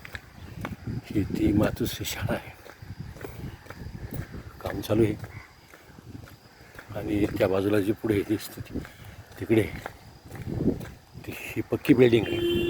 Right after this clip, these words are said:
आणि त्या, इथं काही खालच्यावर दिसत नाहीत. इकडे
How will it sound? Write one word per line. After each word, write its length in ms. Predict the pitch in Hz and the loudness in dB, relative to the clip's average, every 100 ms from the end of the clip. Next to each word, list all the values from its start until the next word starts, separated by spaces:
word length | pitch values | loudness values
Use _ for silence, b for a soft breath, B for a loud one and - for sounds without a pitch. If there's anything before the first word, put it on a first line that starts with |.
| 339 349 339 339 - 339 349 330 - - - - - 92 | 2 2 2 -2 -2 4 4 2 -6 -12 -12 -12 -8 -2
आणि 220 | 98 98 - - - - - - - - - - - - - - - - - - - - - - - - - - - - - - - - - - - - - - - - - - 123 120 | 0 2 0 -4 -6 -2 -2 -2 -6 -6 -6 -6 -8 -10 -12 -12 -12 -12 -12 -12 -12 -6 -4 -4 -6 -8 -6 -4 -4 -6 -6 -2 0 0 -2 -4 -4 -2 -2 0 2 2 2 4 4 6
त्या, 160 | 120 117 117 113 113 - - - - - - - - - - - - - - - - - - - - | 8 8 6 4 4 2 2 0 -2 -2 -2 -2 -4 -6 -6 -6 -6 -6 -6 -6 -6 -6 -8 -6 0
इथं 220 | 120 107 | 2 4
काही 220 | - 123 - | 6 6 6
खालच्यावर 360 | - - 98 | 0 0 -2
दिसत 280 | 110 - - | 0 -2 -4
नाहीत. 240 | - - 117 - - - - - - - - - - - - - - - - - - | -4 -6 -6 -8 -16 -18 -18 -16 -16 -16 -14 -16 -14 -14 -14 -16 -18 -16 -16 -18 -6
इकडे 420 | 107 101 107 107 | -2 2 4 4